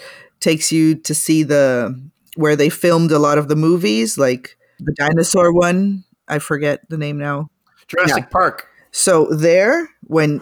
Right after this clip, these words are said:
Speaker 1: when you, um, go in, they have that big, um, you know, it looks like that house where they sell stuff, and, and there you can find a lot of,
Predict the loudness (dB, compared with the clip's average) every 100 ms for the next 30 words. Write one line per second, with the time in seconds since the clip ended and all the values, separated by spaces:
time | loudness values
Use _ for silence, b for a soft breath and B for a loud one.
0 | -4 -2 0 0 2 2 4 2 2 -2
1 | 0 0 2 0 2 0 0 0 -2 -4
2 | -4 -4 -4 -4 -4 -4 -4 -4 -2 -4
3 | -6 -14 _ _ _ _ -6 -2 -2 -4
4 | _ -4 0 -2 0 -2 0 -2 -2 -6
5 | _ _ _ -6 -2 -2 -2 -4 -6 -10
6 | b b b b b _ _ _ 0 2
7 | 2 0 0 0 0 0 0 0 0 -2
8 | -2 -2 0 0 2 2 0 -2 -2 -2
9 | 0 0 2 2 2 2 0 -4 -14 -16